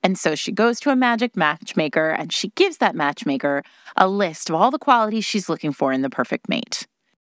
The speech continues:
This matchmaker delivers her Elliot Bramblewick, a very good-looking gargoyle.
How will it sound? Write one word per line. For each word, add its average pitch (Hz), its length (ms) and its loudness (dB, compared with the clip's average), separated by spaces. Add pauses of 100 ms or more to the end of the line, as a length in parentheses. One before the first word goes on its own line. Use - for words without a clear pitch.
(120)
This 349 220 2
matchmaker 233 580 2
delivers 190 500 -2
her 170 120 2
Elliot 185 380 2
Bramblewick, 143 680 -2 (320)
a 151 180 2
very 175 760 0
good-looking 151 480 -2
gargoyle. 139 680 -2